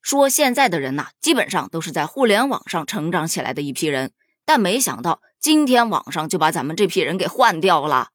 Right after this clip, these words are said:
说这是时代的鸿沟，是互联网真的换了一批人。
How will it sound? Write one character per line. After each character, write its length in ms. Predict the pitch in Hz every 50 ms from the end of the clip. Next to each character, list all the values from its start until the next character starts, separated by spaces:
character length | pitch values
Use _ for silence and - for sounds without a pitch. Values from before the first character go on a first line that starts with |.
| _ _ _
说 400 | - - 214 196 202 190 156 - -
这 120 | - 185
是 140 | 160 - 160
时 280 | - - - 160 185
代 140 | 196 254 233
的 100 | 165 170
鸿 300 | - - 156 143 185 208
沟， 260 | 208 214 214 226 - - _ _
是 180 | - - - 277
互 220 | - - 294 269
联 180 | 240 226 240 262
网 240 | 240 208 165 165 - _
真 240 | - 320 320 320 277
的 80 | 247
换 320 | - - - 277 269 240 214
了 100 | 190 175
一 140 | 196 196
批 160 | - - - 220
人。 320 | 196 165 147 180 202 -